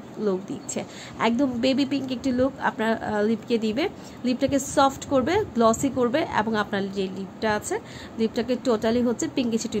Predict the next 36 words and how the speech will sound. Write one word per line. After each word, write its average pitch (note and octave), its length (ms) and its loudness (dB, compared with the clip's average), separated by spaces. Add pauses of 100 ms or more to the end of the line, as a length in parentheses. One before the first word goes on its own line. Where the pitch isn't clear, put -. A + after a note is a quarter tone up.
look F3+ 180 0
দিবে। F3+ 160 -4 (180)
আর A3 80 2 (100)
আপনারা A3+ 220 0
যদি A#3 120 2 (100)
regular C#4+ 360 4
বেসিসে A#3+ 380 0
এটি G#3 200 -4
ইউজ A3 220 -2
করতে F#3 280 -2
থাকেন, G#3+ 220 -4 (140)
একটা A3 220 -6
পর্যায়ে G#3 340 -2
যে A#3 120 -2
আপনার G#3 200 -4
লিপটা G#3 220 -2
কিন্তু B3 140 -4 (140)
permanently G#3+ 600 2 (480)
pink C4 180 4 (100)
হয়ে F#3+ 240 4
যাবে। F#3 160 -4 (140)
Yes, G3 200 0 (280)
permanently G#3+ 580 2
হবে, F#3 240 2
তবে A#3 200 0
সেই B3+ 180 2
জন্য B3+ 140 0 (280)
আপনাকে A3+ 260 -4 (140)
ওয়েট G#3 260 0
করতে G#3+ 220 -2
হবে B3+ 120 2 (240)
অনেকগুলো A3+ 400 0 (100)
time। D#3+ 120 -2 (520)
কিন্তু C#4+ 260 4 (140)
আপনাকে A#3 420 0
হচ্ছে A#3+ 240 2